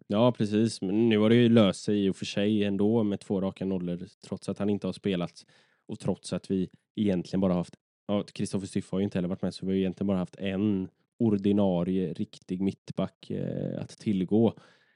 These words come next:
i Jonathan Asulaj, och så har vi fått,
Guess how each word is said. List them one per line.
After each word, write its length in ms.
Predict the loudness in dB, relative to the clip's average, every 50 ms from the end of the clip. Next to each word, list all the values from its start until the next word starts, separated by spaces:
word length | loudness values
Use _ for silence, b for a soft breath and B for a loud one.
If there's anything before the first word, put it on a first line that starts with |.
| b b b
i 300 | 2 4 4 4 4 4 4
Jonathan 360 | 2 2 2 0 -2 -4 -6
Asulaj, 580 | -6 -6 -6 -6 -4 -4 -4 -6 -8 -8 -10
och 160 | -12 -12 -14 -14
så 140 | -10 -10
har 40 | -8 -6
vi 120 | -6 -6
fått, 320 | -6 -8 -10 -10 -10 -14